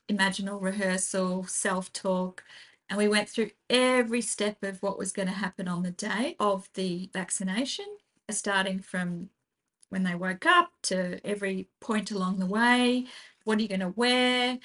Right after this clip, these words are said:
Catching the public transport there, sitting in the doctor's room. Are you gonna have it in the left arm, right arm? And what things they could do. So if they're self-talk statements, listening to music.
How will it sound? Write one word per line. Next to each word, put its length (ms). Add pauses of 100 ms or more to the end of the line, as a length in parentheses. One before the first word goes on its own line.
(100)
Catching 540
the 220 (100)
public 240
transport 600
there, 560 (100)
sitting 300
in 80
the 40
doctor's 460
room. 480 (500)
Are 80
you 80
gonna 140
have 180
it 60
in 80
the 80
left 300
arm, 340
right 320
arm? 400
And 180
what 200 (120)
things 300
they 160
could 240
do. 320
So 200
if 100
they're 120
self-talk 840
statements, 720
listening 320
to 140
music. 760